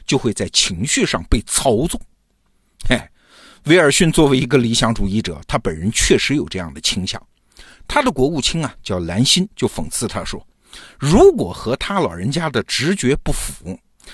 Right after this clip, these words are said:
哪怕事实就摆在那儿，他也会视而不见啊。这是一种像神一样的权利啊，只捡正确的说。这是他自个儿的国务卿对他的评价。所以啊，在巴黎和会期间，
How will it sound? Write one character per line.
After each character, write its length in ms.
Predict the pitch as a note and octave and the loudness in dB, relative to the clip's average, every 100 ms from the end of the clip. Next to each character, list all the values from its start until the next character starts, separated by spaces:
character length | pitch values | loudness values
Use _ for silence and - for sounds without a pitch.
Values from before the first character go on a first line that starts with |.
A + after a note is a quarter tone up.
| - | 0
哪 240 | F3+ C3 A#2 | 2 2 0
怕 180 | - F3+ | -2 0
事 220 | - D#3+ | 2 2
实 220 | - D3 | 0 -2
就 140 | G3 G#3 | -2 2
摆 280 | - - - | 2 0 -4
在 140 | G#2 | -2
那 120 | C#3+ | 0
儿， 80 | - _ | -2 _
他 160 | - F#2 | -6 -4
也 100 | D#2+ | -4
会 180 | - E2+ | -6 -2
视 360 | - - G#2+ | 0 0 0
而 180 | - E2+ | -6 -12
不 140 | - F2 | -12 -10
见 220 | G#2+ - _ - | -10 -12 _ -20
啊。 160 | D2+ - - - | -20 -20 -20 -2
这 100 | F3+ | 0
是 140 | D#3+ | 2
一 160 | D3+ D#3 | 0 -2
种 180 | G#2 F2 - | -4 -8 -4
像 200 | - C#3+ | -2 0
神 460 | - - D#3 A2 G#3+ | 0 2 2 4 4
一 60 | |
样 200 | C#4+ C#3+ | 6 2
的 100 | G2 | -2
权 240 | G2 - E2+ | 0 -2 -2
利 160 | G2+ F2 | -6 -8
啊， 80 | - _ _ | -12 _ _
只 280 | - B2 G3+ | -4 0 2
捡 260 | A3+ G3 - _ | 0 -4 -10 _
正 260 | B3 D3 | 0 0
确 220 | F2+ - - | 0 -2 -4
的 80 | D2+ | -10
说。 220 | - - _ _ | -10 -12 _ _
这 120 | - | -2
是 60 | A#2 | -2
他 160 | G#2 B2+ | 0 -2
自 200 | - D3 | 0 -2
个 100 | F#2 | -4
儿 80 | E2 | -2
的 160 | A#2 - - | -4 -4 -10
国 120 | - B2 | 0 2
务 140 | C3 | 2
卿 260 | - D#3 C3 | 0 0 0
对 160 | G#2 | -2
他 140 | - F#2+ | -2 -4
的 80 | |
评 240 | - - D2 | -4 -4 -6
价。 140 | - - _ _ _ - - - - | -10 -12 _ _ _ -20 -20 -20 -12
所 160 | - F#4 | 2 2
以 80 | C4 | 2
啊， 100 | - _ | -8 _
在 120 | - | 0
巴 220 | G#3+ G#3 B3+ | 2 0 0
黎 160 | A3+ | -2
和 160 | G3 F#3+ | 0 -2
会 160 | - | -2
期 220 | G#2 - E2+ | -2 -4 -4
间， 180 | F2+ | -8